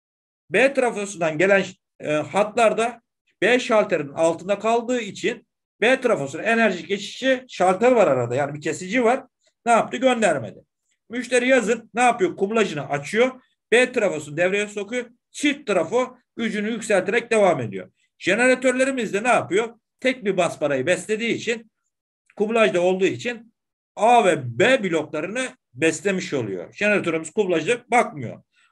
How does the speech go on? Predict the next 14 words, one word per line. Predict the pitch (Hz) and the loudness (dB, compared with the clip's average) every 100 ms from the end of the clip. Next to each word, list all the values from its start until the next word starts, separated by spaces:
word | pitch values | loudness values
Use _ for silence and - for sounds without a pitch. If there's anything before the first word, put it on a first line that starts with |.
| - | -6
Ama | 175 | -4
ne | 143 170 | 0 2
yapıyoruz? | 220 202 180 180 233 - _ _ | 4 4 2 2 0 -4 _ _
Bir | 165 | -2
de | |
otomatik | 214 175 - 165 170 220 | 0 0 -2 -6 -8 -10
kublajlarımız | 170 170 180 175 185 190 160 | -6 2 2 4 2 2 0
var. | 139 117 | -2 -4
Sistemlerimize | - 143 175 165 170 175 170 170 | -8 -8 -4 -2 -2 -2 -2 -4
biz | 165 | -4
bunu | 165 185 | -4 -2
da | 175 | -2
eklemişiz. | 120 120 110 - 233 - - _ | -2 -6 -4 -2 -2 -4 -16 _
Yani | 120 135 - 143 127 117 120 | -6 -4 -4 -4 -4 -4 -8